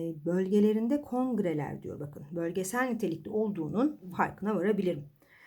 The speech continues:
B şıkkı, düzenli ordu birliklerine oluşmuşlardır. Hayır, Kuvayi Milliye ya da Müdafaa Hukuk Cemiyetleri bölgeseldir. Düzenli bir ordu olarak görülemez Kuvayi Milliye birlikleri.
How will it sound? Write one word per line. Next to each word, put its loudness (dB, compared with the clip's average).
B 6
şıkkı, -2
düzenli 4
ordu 4
birliklerine 0
oluşmuşlardır. -2
Hayır, -2
Kuvayi 0
Milliye 2
ya 4
da -4
Müdafaa 4
Hukuk -6
Cemiyetleri 0
bölgeseldir. 2
Düzenli 4
bir 6
ordu 4
olarak 2
görülemez 2
Kuvayi -2
Milliye 0
birlikleri. 0